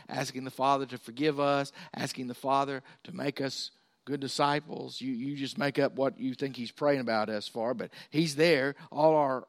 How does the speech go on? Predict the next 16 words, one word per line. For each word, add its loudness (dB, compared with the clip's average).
our -10
things. -4
And -6
the 4
thing 0
that, 4
uh, 2
that -2
John 4
fifteen, 2
Luke 2
fifteen 2
passage -4
tells -2
me, -6
uh, -4